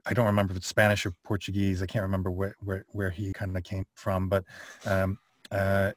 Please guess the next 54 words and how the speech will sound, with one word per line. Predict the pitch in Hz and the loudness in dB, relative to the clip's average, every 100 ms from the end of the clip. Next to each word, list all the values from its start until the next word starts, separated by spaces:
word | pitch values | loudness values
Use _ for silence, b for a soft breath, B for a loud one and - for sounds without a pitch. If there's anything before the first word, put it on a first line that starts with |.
| _ _ | _ _
it | - - 120 | -10 -2 2
was, | 113 110 - | 4 2 0
it | 117 | 0
was | 113 107 | 0 0
his | 143 127 - | 0 0 2
way | 117 104 | 4 6
of, | 101 - | 4 2
oh, | 110 | 4
it, | 110 113 113 - | 6 6 4 4
I | 113 | 6
mean, | 113 | 8
it | |
translates | 101 143 143 120 107 95 | 8 8 10 10 8 8
as | - 101 95 | 8 8 6
"for | - 107 | 6 6
the | 101 | 8
good." | 92 101 78 - - B B | 8 6 4 -6 -18 B B
And | 104 101 98 - | 4 4 4 2
it | 110 | 2
was | 104 | 2
more | 107 123 | 4 4
of | 123 | 4
a | |
concept | - - 147 135 - 101 - | 2 2 2 4 4 4 6
than | 101 | 6
advice, | 92 101 120 95 90 | 6 8 8 8 4
but | - 101 | 0 0
he | 92 107 | 2 2
would | 101 | 2
use | 104 117 120 | 4 4 4
it | 107 - | 2 -2
to | |
say, | - - 104 98 90 B B B | -2 4 6 6 0 B B B
you | 123 | 2
know, | 101 95 95 - _ - 107 | 4 4 2 -6 _ -8 4
"Don't | 139 160 | 6 6
play | - 160 | 4 4
the | 147 | 6
bad | 104 107 131 117 | 8 8 8 6
in | 95 | 4
characters, | 87 92 90 107 | 2 0 0 -2
play," | 95 - 117 123 117 - 110 113 | -4 2 6 6 4 0 -6 -4
because | - 131 104 | 0 2 6
they | 127 | 8
don't | 175 123 | 8 6
think | - 92 | 0 -4
they're | 98 90 | -2 2
bad. | 92 98 | 6 6
Even | 127 139 | 6 4
if | 131 | 4
they're | 120 | 4
a | |
bad | 98 101 110 95 | 6 6 6 4
character, | - 117 117 87 87 | 4 6 6 4 -8